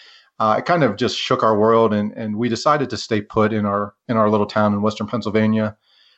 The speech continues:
and kind of thought we'd live a more traditional lifestyle. And, and, uh,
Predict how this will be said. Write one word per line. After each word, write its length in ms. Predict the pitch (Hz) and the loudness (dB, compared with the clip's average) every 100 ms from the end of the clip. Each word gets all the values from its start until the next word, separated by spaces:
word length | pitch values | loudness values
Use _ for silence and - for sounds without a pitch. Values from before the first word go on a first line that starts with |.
| _ | _
and 240 | 120 107 104 | -2 -2 0
kind 180 | 135 120 | 0 0
of 120 | 110 | 2
thought 180 | 127 127 | 2 4
we'd 160 | 113 | 2
live 140 | 113 104 | 2 2
a 40 | |
more 160 | 107 104 | 0 -2
traditional 440 | 113 107 - 101 | -4 -6 -4 -2
lifestyle. 580 | 101 101 - 104 104 104 | 0 -2 -4 -2 0 0
And, 140 | 98 - _ _ _ _ _ | -4 -12 _ _ _ _ _
and, 200 | 117 110 | -2 0
uh, 260 | 107 110 | 2 0